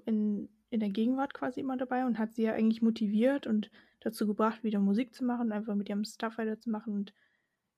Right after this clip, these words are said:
sie aufgemuntert und sowas. Also ich weiß nicht, ob die vielleicht die Fans irgendwie oder irgendwie einfach Motivation an sich darstellen soll.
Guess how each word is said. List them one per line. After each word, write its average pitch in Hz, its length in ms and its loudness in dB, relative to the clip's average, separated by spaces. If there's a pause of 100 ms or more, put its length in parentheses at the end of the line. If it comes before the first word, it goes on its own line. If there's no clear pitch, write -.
sie 196 380 -2
aufgemuntert 226 580 4
und 220 120 2
sowas. 220 360 0
Also 202 340 -4
ich - 220 -12
weiß 190 180 -8
nicht, 208 100 -4
ob 196 100 -10
die - 100 -20
vielleicht - 460 -16 (480)
die 196 100 -10
Fans 240 460 -2
irgendwie 262 360 -6
oder 220 260 -2
irgendwie 233 580 2
einfach 220 360 0 (180)
Motivation 214 840 4
an 214 160 2
sich 226 440 -4
darstellen 262 560 -4
soll. 269 260 -4